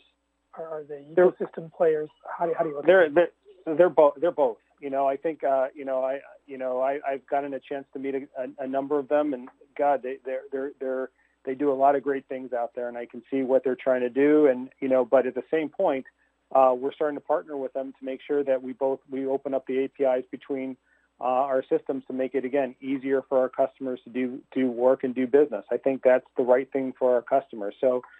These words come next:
Speaker 2: um, I'm sure that might open up some co-op, uh, uh, coopetition, or, like, y-, I'll say it'll open up some competition, but I'm also s-, assuming at the same time it'll improve some partnerships that we have. So,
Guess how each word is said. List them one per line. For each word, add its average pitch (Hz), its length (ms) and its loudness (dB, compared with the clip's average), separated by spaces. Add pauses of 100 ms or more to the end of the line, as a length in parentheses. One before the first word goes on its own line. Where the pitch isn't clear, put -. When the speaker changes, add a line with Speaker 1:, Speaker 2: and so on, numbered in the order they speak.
(360)
Speaker 2:
um, 131 600 4 (140)
I'm 143 140 -6 (100)
sure 156 160 -2
that 151 180 -2
might 143 160 -6
open 147 260 -4
up 151 200 -4
some 147 160 -12
co-op, 147 380 0 (200)
uh, 139 60 -6
uh, 135 400 -2 (480)
coopetition, 151 720 0
or, 127 220 -4
like, 131 240 -6
y-, 143 320 -12 (480)
I'll 131 200 -4
say 139 160 -2
it'll 131 260 -2
open 143 220 -2
up 139 180 -2
some 127 180 -12
competition, 170 600 -4
but 151 140 2
I'm 143 140 0
also 147 240 2
s-, - 320 -8
assuming 147 260 -4
at 139 100 -6
the - 140 -8
same 135 160 -4
time 135 260 0
it'll 131 240 4
improve 127 340 -6
some 131 120 -12
partnerships 131 580 -2
that 127 140 -6
we 120 120 -8
have. 110 200 -2 (100)
So, 127 220 2